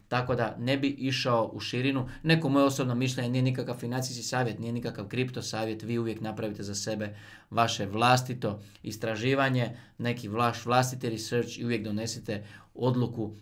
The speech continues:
na osnovu vaših istraživanja i tako dalje, gdje ćete držati svoje kriptovalute, kako ćete ih rasporediti, koliko ćete staviti na wallet, koliko na jednu mjenjačnicu, koliko na drugu mjenjačnicu. Ako volite nekad kupovati, prodavati, tradati,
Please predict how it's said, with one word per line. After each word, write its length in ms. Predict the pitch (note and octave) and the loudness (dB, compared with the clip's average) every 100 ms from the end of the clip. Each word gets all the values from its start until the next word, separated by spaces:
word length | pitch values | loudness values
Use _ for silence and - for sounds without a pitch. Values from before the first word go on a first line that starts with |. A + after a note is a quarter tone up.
| - | -4
na 140 | A#2 | 0
osnovu 320 | B2 B2 A#2 | 0 0 -2
vaših 340 | G#2+ C#3 C#3 A2+ | 4 4 2 -4
istraživanja 720 | G#2+ A2+ G#2+ A#2 A#2 A2+ G#2 | -6 -6 -4 0 0 -2 -6
i 120 | G#2 A2 | -8 2
tako 280 | B2+ B2 | 2 2
dalje, 240 | A2 A#2 A2 | 0 -2 -2
gdje 260 | G2 D3+ | 6 6
ćete 220 | D#3 B2 A2+ | 6 -2 -2
držati 280 | A#2+ B2 | 0 -2
svoje 200 | B2 A#2+ | 0 0
kriptovalute, 640 | A#2 A#2 A#2 G#2+ A#2 B2 G#2+ | 0 -6 -6 -4 -4 -4 0
kako 260 | C3+ D3 D3+ | 2 4 2
ćete 240 | C#3+ C#3 | 2 0
ih 80 | C#3 | 2
rasporediti, 680 | C3 B2+ B2+ C3+ C#3 B2 - | 0 2 2 4 2 0 -2
koliko 260 | C#3+ D3+ | 0 2
ćete 240 | D#3 C#3 C3+ | 0 0 -2
staviti 520 | - C#3+ C#3 - B2+ - - - | 2 2 2 0 -2 -4 -16 -14
na 380 | - B2+ B2 A#2+ - - | -2 2 4 4 -2 0
wallet, 420 | C3 D3+ A2 - | 6 8 6 2
koliko 280 | C#3+ D#3+ D#3 | 4 4 6
na 80 | C#3 | 4
jednu 260 | C#3+ C#3+ | 4 4
mjenjačnicu, 560 | C3 A2+ A#2 A#2 A2 - | 2 0 -2 -4 -8 0
koliko 340 | D3 D#3+ D#3+ | 6 6 4
na 80 | D3+ | 2
drugu 220 | D#3 D#3+ | 4 4
mjenjačnicu. 460 | C3 A2+ G#2 G#2 A2+ | 2 -2 -6 -6 -4
Ako 260 | B2 B2+ | -4 0
volite 300 | C#3 E3+ D#3+ | 4 6 6
nekad 280 | D#3 E3+ D#3+ | 4 4 2
kupovati, 520 | - B2+ D#3 D#3+ B2 | -2 4 6 6 4
prodavati, 540 | A#2 A2+ C3+ D3+ - - | -4 0 4 2 0 0
tradati, 480 | D3+ D#3+ C3 - | 4 4 4 -2